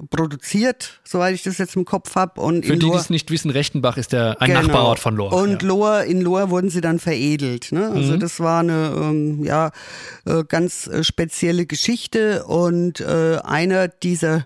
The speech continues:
Speaker 1: Spiegel, äh, landete dann in einem Lohrer Weinhaus. Also das ist nachweislich, äh, verfolgbar, der Weg des Spiegels, weil da netterweise auf der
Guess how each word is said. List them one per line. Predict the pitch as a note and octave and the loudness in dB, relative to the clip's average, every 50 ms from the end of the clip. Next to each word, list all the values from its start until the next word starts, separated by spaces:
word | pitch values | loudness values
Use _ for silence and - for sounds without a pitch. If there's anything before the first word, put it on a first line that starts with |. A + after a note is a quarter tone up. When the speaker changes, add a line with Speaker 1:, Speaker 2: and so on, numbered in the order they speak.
| - _ | -6 _
Speaker 1:
Spiegel, | - - - - - - G3 G#3 A3 A#3 G#3+ F#3+ A3+ A3+ A3 G#3+ F#3+ - - - - - - - - - - - | -4 -2 -2 -2 -2 0 0 2 2 2 0 0 2 2 2 0 -2 -6 -14 -18 -16 -16 -18 -18 -18 -20 -6 -2
äh, | - F3 F3+ F3+ F3 F3 - - - - | 0 2 2 2 2 0 -2 -4 -2 0
landete | D#3+ D#3+ C#3+ E3 G3 G3+ G3+ F#3+ E3 F#3 | 0 2 2 2 2 0 0 -2 -2 -4
dann | D#3 - E3+ D#3+ E3 F3 F3+ | -2 -2 0 0 2 0 0
in | - - D3+ E3+ E3+ E3 | 0 0 0 0 0 0
einem | - - D3 D#3+ E3 E3 F3 E3+ E3 E3 D#3+ D#3+ D#3+ E3 - - _ _ | 0 0 0 2 2 2 2 2 2 2 2 0 0 -2 -4 -10 _ _
Lohrer | - D#3+ D3+ D#3+ E3+ F3 D#3+ D#3+ D3+ D3 C#3+ - - _ | -2 0 2 2 2 2 2 2 0 0 0 -2 -6 _
Weinhaus. | - C3 C#3 C#3 D#3+ G3+ A3+ A3 A#3 B3 A#3+ B3+ C4+ C#4 - - - - - _ _ _ | -4 -2 0 0 2 0 0 2 2 2 2 2 0 -2 -4 -8 -14 -16 -18 _ _ _
Also | - D#3 D#3 D#3+ D#3 | -6 -2 -2 -2 -2
das | D3+ D3+ D3 D3+ D#3 - | -2 -2 -4 -4 -6 -6
ist | - - | -4 0
nachweislich, | D#3 D3+ D#3+ F#3 - - F3 F3 E3+ F3 F3+ - - F#3 F3 F3 E3+ - - - | 0 2 2 0 0 0 0 0 0 0 -2 -2 -2 0 0 0 -2 -4 -10 -8
äh, | - D#3 D#3+ D#3+ E3 E3 | -6 -4 -2 -2 -2 -2
verfolgbar, | - - D#3+ D#3+ - - F3 G3+ A3 - - _ - F#3+ F#3+ F#3+ F#3+ | -2 -4 -4 -2 0 0 0 0 -2 -4 -4 _ 0 2 2 2 2
der | F3 E3+ F3 F3+ | 0 -2 -2 0
Weg | F3+ F#3 F#3 - _ | 0 -2 -2 -4 _
des | - F#3 - | -4 -4 -4
Spiegels, | - - - G3 G3 G3 F3 G3 G3 - - - | -4 -2 0 0 0 2 0 0 -2 -2 -6 -4
weil | D#3+ - D#3+ E3 D#3+ | -2 0 0 2 2
da | D#3+ D#3 | 0 0
netterweise | D#3+ D#3+ F3+ - G#3 F#3+ F3 D#3 D3+ D#3 E3 F3 E3 F3 - | 2 0 0 0 0 0 0 2 2 2 0 0 -2 -2 -2
auf | - E3 - | -2 -4 -2
der | - E3+ | -4 -4